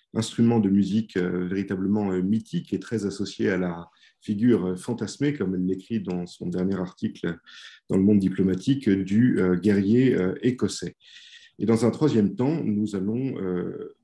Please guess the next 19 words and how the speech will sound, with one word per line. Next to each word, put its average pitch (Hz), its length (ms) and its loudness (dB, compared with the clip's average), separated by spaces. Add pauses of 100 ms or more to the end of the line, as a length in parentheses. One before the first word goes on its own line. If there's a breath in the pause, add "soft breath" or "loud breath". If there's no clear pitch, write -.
voir 135 360 -4
comment 131 380 -2
cet - 240 -10
instrument, 127 560 -2 (540 soft breath)
euh, 95 320 -4
a 107 140 0
été 107 300 0
intégré, 151 800 0
euh, 101 180 -6
dans 98 120 -6
certains 113 380 -4
mouvements 135 600 0
et 101 180 -2
institutions 123 640 -6
politiques, 123 640 -2
euh, 95 200 0
arabes 110 440 -2
à 107 100 -4
partir 143 540 -4